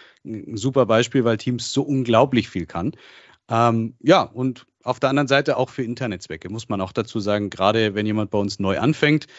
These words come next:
der vielleicht mit diesen Themen noch gar nichts zu tun gehabt hat, diese Videos stehen ja auch für unser eigenes Personal intern zur Verfügung auf dem Stream-Portal,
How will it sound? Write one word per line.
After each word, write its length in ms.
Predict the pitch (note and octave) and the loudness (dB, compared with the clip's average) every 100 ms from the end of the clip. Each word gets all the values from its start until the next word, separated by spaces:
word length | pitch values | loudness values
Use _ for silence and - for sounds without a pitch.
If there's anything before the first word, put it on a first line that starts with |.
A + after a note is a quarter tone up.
| - - - | -20 -6 0
der 140 | A#2 | 0
vielleicht 340 | A#2+ G#2 A2 | 4 2 2
mit 140 | B2 A#2 | -2 -4
diesen 200 | A2 G#2+ | -6 -6
Themen 260 | G#2+ G#2+ | -6 -4
noch 140 | G#2 F#2 | -6 -6
gar 140 | F#2 | -4
nichts 260 | G2+ - - | -4 -6 -14
zu 100 | - | -6
tun 200 | A2+ A2 | -4 -2
gehabt 320 | F#2 G2+ - | -2 -2 0
hat, 260 | A2 - - | 0 0 -8
diese 220 | G2 G2 | -6 -2
Videos 320 | G#2 A2 F#2+ | 0 0 0
stehen 200 | - G2 | -2 -2
ja 140 | F#2+ | 0
auch 140 | F2 F2+ | 0 -2
für 160 | G#2+ | 0
unser 240 | F#2+ F#2 E2+ | -2 -2 -2
eigenes 300 | F2+ F#2+ F#2+ | -2 -2 -2
Personal 560 | G#2+ F#2+ F#2 F2 G2+ | 0 0 0 0 0
intern 360 | A#2+ B2+ B2+ A#2+ | 0 2 2 2
zur 140 | A#2 | 0
Verfügung 480 | - G#2+ A2 G#2+ G#2 | -4 -2 2 2 2
auf 160 | F2 - | -2 -6
dem 140 | F#2 | -6
Stream-Portal, 720 | - B2+ B2 B2 - G#2+ G#2+ | 4 6 6 4 6 4 4